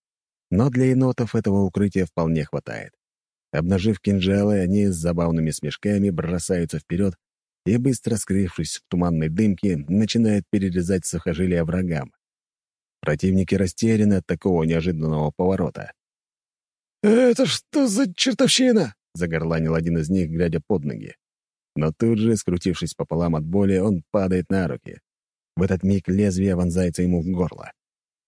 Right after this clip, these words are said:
Вокруг на землю падают и другие раненые товарищи. Еноты действуют эффективно, не теряя времени, чтобы успеть до окончания действия зелий.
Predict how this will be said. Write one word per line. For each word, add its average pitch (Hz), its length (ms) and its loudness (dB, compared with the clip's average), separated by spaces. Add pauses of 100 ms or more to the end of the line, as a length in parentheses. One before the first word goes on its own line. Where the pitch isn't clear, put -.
(140)
Вокруг 117 440 0
на 120 140 4
землю 110 400 2
падают 107 360 2
и 110 40 2
другие 107 440 2
раненые 80 420 0
товарищи. 82 600 -6 (460)
Еноты 78 400 0
действуют 80 480 -2
эффективно, 92 520 0
не 78 140 0
теряя 82 300 0
времени, 90 400 2
чтобы 76 380 -6 (200)
успеть 95 340 -2
до 82 100 0
окончания 85 460 0
действия 85 400 -2
зелий. 90 400 -2